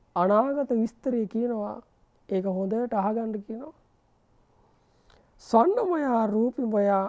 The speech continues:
අතෝ වේලුරියාමයා නිබ්බත්තිස්සති ආදාසං ඒකේච මානසෝපියා." මෙයාට ස්වර්ණමය වූ, ඒ කියන්නේ රත්තරන් වූ වෙරළු මිනිහ, ඒ කියන්නේ වෛරෝඩි. ඒ වගේ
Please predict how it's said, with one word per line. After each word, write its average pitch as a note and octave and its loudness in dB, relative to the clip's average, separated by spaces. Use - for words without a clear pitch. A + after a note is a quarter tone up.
අතෝ A3 2
වේලුරියාමයා G#3+ 2
නිබ්බත්තිස්සති C4+ 0
ආදාසං G#3 2
ඒකේච G#3 -4
මානසෝපියා." G3+ -8
මෙයාට G#3 4
ස්වර්ණමය C4+ 2
වූ, A#3 0
ඒ G3 -2
කියන්නේ G3 0
රත්තරන් G#3+ 4
වූ C#4+ -2
වෙරළු A#3 6
මිනිහ, A3 -2
ඒ G3+ -4
කියන්නේ G3+ -2
වෛරෝඩි. A#3 4
ඒ F#3+ 4
වගේ G#3 2